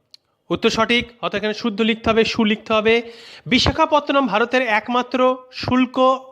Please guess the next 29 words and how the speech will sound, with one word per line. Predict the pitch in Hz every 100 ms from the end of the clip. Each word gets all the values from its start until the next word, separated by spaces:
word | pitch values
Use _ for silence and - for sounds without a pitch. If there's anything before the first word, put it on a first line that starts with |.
| 190
মুক্ত | 202 202 -
বন্দর | 156 151 151 165 185 185
না, | 151 123 110
আহ, | 110 120 _ _ _ _ - - - - - - - 147 151 156
স্বাভাবিকভাবে | 170 190 196 196 208
অ | 202 202
লিখতে | 190 165 185
হবে, | 185
অশুদ্ধ, | 160 165 147 160
আহ, | 254 - - - 143 143
কারণ | 147 175
হচ্ছে | 190
কান্ডালা | 214 190 190 202 202
হচ্ছে | 208 - 240 226
ভারতের | 165 147 160 175
একটি | 170 196
শুল্ক | - 160 147
মুক্ত | 147 135 135
বন্দর। | 120 110 107 - - - - - - - - - - _ _ -
পরের, | 240 269 269 214
আহ, | 175
প্রশ্ন, | 208 185 165 190 220
উপগ্রহ | 208 277 226 269
চিত্রে | 285 285 285 294
লাল | 208 170 208 254 269
বর্ণের | 254 254 254 247
রেখার | 202 220 247
সাহায্যে | 240 254 247 208 233
সড়ক | 240 208 202